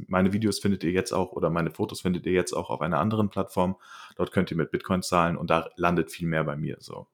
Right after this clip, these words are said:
Ja, also es gibt halt schon die Möglichkeit, sozusagen zweigleisig zu fahren. Aber du hast völlig recht, es ist natürlich gerade als Startup enorm schwierig, ne, weil es halt,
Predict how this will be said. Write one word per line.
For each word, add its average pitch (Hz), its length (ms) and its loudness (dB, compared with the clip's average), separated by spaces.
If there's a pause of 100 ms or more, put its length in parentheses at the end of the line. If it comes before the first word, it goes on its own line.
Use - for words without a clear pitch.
Ja, 101 120 -4
also 85 180 -4
es 80 100 -4
gibt - 220 -4
halt 82 160 4
schon 90 260 0 (440)
die 87 80 0
Möglichkeit, 87 560 0 (180)
sozusagen 78 460 0
zweigleisig 76 560 0
zu - 100 -8
fahren. - 320 -6 (960)
Aber 95 240 8
du 95 80 6
hast 92 160 4
völlig 87 300 4
recht, 98 240 4
es 78 100 0
ist 90 140 2
natürlich 92 360 2
gerade 95 340 6
als - 200 0
Startup 87 540 2
enorm 82 400 6
schwierig, - 500 -4
ne, 104 140 2
weil 95 140 6
es - 140 -2
halt, 82 400 2